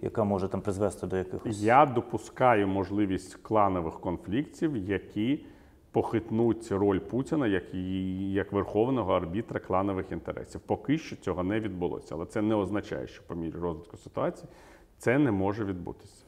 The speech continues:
Speaker 1: І від-
Speaker 2: Такі речі відбуваються, тому що, знову-таки, є момент, який ми не враховуємо. І який я, про який я вам казав, мені здається, всередині нашої розмови. Це момент пов'язаний із тим,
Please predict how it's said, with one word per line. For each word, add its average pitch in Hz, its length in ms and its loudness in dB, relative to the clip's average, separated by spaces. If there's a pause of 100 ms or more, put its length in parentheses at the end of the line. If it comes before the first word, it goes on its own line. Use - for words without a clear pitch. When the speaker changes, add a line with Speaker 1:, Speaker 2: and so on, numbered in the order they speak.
(160)
Speaker 1:
І 135 40 -4
від- 131 120 0
Speaker 2:
Такі 113 280 0
речі 123 300 2
відбуваються, 101 600 4
тому 101 200 -2
що, 107 160 -2
знову-таки, 101 580 2
є 113 160 2
момент, 113 440 0
який - 220 -2
ми 139 120 0
не 120 260 0
враховуємо. 113 640 -2 (540)
І 113 80 -2
який 101 480 0
я, 117 160 2 (500)
про 110 140 2
який 110 280 0
я 120 80 2
вам 104 180 -2
казав, 113 360 0
мені 98 160 -4
здається, 107 320 -4
всередині 104 500 0
нашої 92 340 -2
розмови. 92 440 -4 (1200)
Це 127 220 6
момент 113 520 0
пов'язаний 117 840 4
із - 260 -6
тим, 131 360 -2